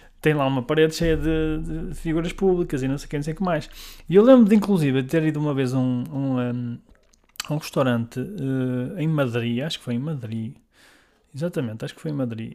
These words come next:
E ver na, nas fotografias lá jogadores do Real Madrid, tipo, jo-, jogadores do Real Madrid, acho que tinha lá o, o Príncipe de Espanha também. Ou seja, aqu-, aquilo pôs-me a falar no restaurante.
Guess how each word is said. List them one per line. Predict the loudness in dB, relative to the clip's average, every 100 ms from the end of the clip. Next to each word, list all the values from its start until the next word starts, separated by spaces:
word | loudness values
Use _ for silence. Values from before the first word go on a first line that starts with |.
| -6
E | -4
ver | 0 2 4
na, | 4 0
nas | -2 -6
fotografias | -6 -6 -6 -4 -4 -4 -2 -2
lá | -2 -2 -2
jogadores | -2 2 2 4 4 2
do | 0
Real | 0 0
Madrid, | 0 -2 -4 -6 -10
tipo, | -12 -10
jo-, | -10 -8 -8
jogadores | -8 -8 -8
do |
Real | -6
Madrid, | -4 -2 0 0
acho | -2 -4
que | -4
tinha | -2
lá | 0 0
o, | 0 -4 -8 -16 -20 -10
o | -8
Príncipe | 2 4 4 -2
de | -6
Espanha | 0 2 2 -2 -2
também. | -4 -2 -2 -4 -8 -16 -20 -20 _ _
Ou | 0
seja, | 0 0
aqu-, | -2 0
aquilo | 0 2 0 -2 -8 6
pôs-me | 10 10 8
a |
falar | 6 6 6
no | 6
restaurante. | 4 4 4 4 0